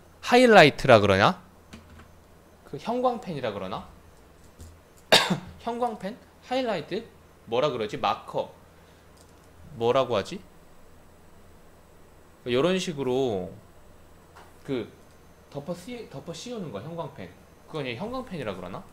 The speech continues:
이런 식으로 덮어 씌우는 거 있죠? 어,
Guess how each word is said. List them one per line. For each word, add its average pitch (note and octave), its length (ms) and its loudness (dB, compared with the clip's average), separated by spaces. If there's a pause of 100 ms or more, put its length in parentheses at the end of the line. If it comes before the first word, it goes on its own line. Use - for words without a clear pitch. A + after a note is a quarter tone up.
(1200)
이런 F#3 280 -4
식으로 B2+ 420 -6
덮어 A#2+ 260 -12
씌우는 F#3+ 360 -8
거 G2+ 100 -4
있죠? F#2 420 -10 (680)
어, E2 180 -16